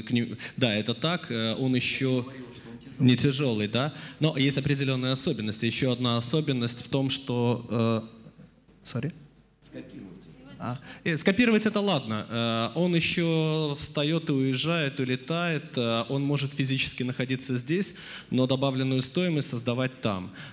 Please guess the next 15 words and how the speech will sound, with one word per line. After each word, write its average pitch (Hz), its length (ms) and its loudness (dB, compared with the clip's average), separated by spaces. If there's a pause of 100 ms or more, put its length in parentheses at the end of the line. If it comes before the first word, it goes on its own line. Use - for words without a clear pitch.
А - 400 -2 (100)
станки, 135 680 0
они 127 760 2
не 117 100 2
оторвутся 131 640 0
от 127 100 -2
бетонной 127 580 2
стяжки, 135 440 0
они 110 160 2
никуда 110 320 0
не 107 80 0
полетят. 110 480 -2 (460)
Это 113 180 2
очень 107 280 4
важно. 92 400 0